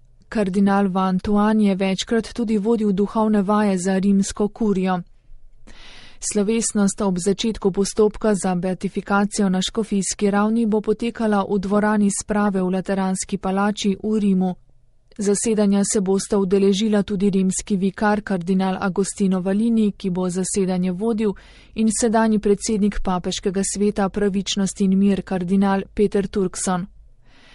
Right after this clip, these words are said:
Ob tej priložnosti pa Papeški svet za pravičnost in mir, Fundacija svetega Mateja, ustanovljena v spomin na kardinala Vantuana, in Fundacija Frančišek Xavier Vantuan pripravljajo vrsto dogodkov,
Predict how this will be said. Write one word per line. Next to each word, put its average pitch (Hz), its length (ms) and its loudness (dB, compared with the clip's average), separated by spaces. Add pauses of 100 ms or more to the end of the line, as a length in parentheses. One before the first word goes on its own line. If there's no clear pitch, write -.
(240)
Ob 190 160 -4
tej 196 240 2
priložnosti 220 800 0
pa 190 260 -2
Papeški 190 640 -2
svet 202 320 0
za 202 120 0
pravičnost 190 680 -2
in 190 160 2
mir, 226 400 2
Fundacija 196 720 0
svetega 190 500 -2
Mateja, 208 640 0
ustanovljena 190 720 0
v 190 80 0
spomin 202 460 0
na 208 140 2
kardinala 202 580 2
Vantuana, 202 720 2 (380)
in 196 200 2
Fundacija 208 760 2
Frančišek 196 760 -2
Xavier 190 540 0
Vantuan 202 600 0 (140)
pripravljajo 220 720 2
vrsto 220 380 0
dogodkov, 202 640 0